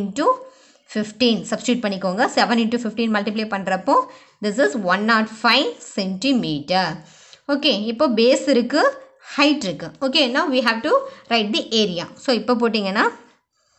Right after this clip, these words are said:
area of the parallelogram.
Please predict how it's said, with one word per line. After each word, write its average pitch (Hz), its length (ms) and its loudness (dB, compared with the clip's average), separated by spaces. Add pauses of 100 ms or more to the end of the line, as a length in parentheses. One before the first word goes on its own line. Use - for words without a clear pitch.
(1400)
area 254 320 6 (340)
of 202 140 -2 (160)
the 277 100 4 (1300)
parallelogram. 180 640 2